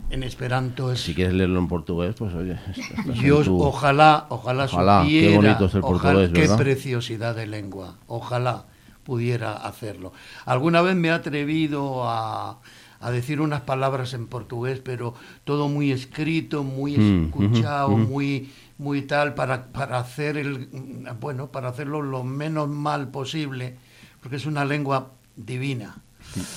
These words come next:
Speaker 1: Vamos a ver, em, patronía. Patro morta, quiu estas en la tero. Signifa estu via nomo.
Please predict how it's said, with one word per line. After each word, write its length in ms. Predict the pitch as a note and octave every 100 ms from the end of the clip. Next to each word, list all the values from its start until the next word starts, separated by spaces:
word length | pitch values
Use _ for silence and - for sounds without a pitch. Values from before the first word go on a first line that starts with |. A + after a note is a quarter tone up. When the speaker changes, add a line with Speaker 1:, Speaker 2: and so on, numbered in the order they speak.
| - - - _ _ _ _ D#3+
Speaker 1:
Vamos 280 | F#3 G3 F#3
a 60 |
ver, 340 | D#3+ D3 C#3 -
em, 720 | D3 C#3 C3 B2+ A#2+ G#2+ F#2 E2+ _ _ _ _ _ _ _ _ _ _ _ - - _ -
patronía. 680 | E3 D3+ D3+ D3+ D#3 A2+ F2+ _ _ _ - - - - - - - - - - - - - -
Patro 360 | E3+ E3+ E3
morta, 640 | D3 D#3+ F3 D3+ - E3 - -
quiu 320 | D3 C3+ C#3 C#3
estas 520 | C#3+ - - C3+ -
en 140 | C3 A#2
la 160 | A#2+
tero. 380 | A#2 G2 E2+ E2 _ - - - - _ _ _ - - - - -
Signifa 640 | - B2+ C3 F#3+ - G3+ E3
estu 380 | F3 - -
via 260 | B2 C#3 C3+
nomo. 500 | B2+ G#2 G2 F2+ F2